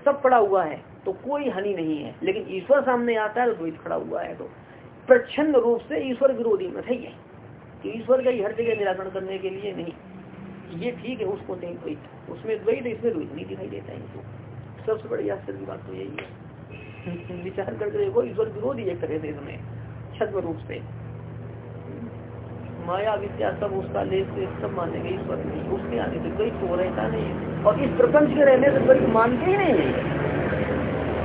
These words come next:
ईश्वर को बिल्कुल पीठ, ईश्वर की ओर से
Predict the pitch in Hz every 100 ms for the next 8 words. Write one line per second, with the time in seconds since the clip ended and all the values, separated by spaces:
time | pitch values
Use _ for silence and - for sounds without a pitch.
0 | - - - - - - - - - -
1 | - - - - - - - - 95 -
2 | - - - - 196 202 233 233 240 233
3 | 233 247 - 247 240 - - - - -
4 | 202 247 233 226 233 220